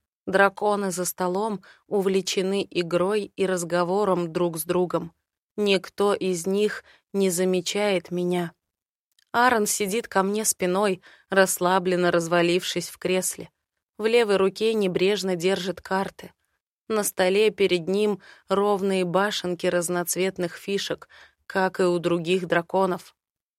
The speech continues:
По правую руку от него женщина. Стоит вплотную к креслу. Так близко, что, кажется, ещё немного и усядется на подлокотник.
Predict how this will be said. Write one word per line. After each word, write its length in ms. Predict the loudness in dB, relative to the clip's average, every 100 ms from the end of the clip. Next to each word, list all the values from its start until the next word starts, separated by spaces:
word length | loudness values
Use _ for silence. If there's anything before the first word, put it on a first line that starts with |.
| _ _ 0
По 100 | 0
правую 600 | 2 2 2 4 4 4
руку 300 | 2 2 0
от 180 | 0
него 400 | -2 -2 -2 -2 -4 _ _ -8
женщина. 720 | -2 0 -2 -4 -8 -10 -14 _ _ _ _
Стоит 500 | -12 -4 0 0 0
вплотную 720 | -4 2 2 2 0 0 0 -2
к 60 | _
креслу. 600 | -6 -4 -4 -6 -8 -14 _ _ _ _ _
Так 280 | 2 2 2
близко, 600 | -2 -2 -2 0 2 0 0 -20 -12
что, 320 | -8 -4 -4
кажется, 560 | 0 0 0 -4 -2
ещё 360 | -2 -2 0 0
немного 640 | 2 0 0 -2 0 -2 -2 -10 _
и 140 | -4 0
усядется 800 | 0 0 -2 -2 -2 -4 -4 -4
на 140 | -4
подлокотник. 960 | -2 -2 0 0 -2 -4 -4 -12 -16 -20